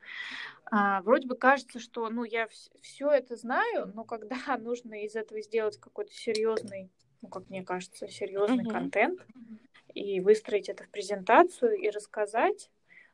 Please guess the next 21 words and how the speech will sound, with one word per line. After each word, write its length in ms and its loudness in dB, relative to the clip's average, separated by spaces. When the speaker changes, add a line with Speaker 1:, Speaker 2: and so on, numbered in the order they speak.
Speaker 1:
ну, 340 0
это 220 8
ещё 220 -4
полбеды, 960 0
но 60 -8
Speaker 2:
Мгм. 400 6
Speaker 1:
нужно 400 -12
всё 200 -4
унять, 420 -4
своего 420 -2
вот 160 -6
этого 240 -8
внутреннего 540 -2
критика, 460 -8
который 380 -6
бесконечно 600 -6
говорит, 420 -4
что 220 -8
да 220 -2
чё 180 -8
ты, 260 -4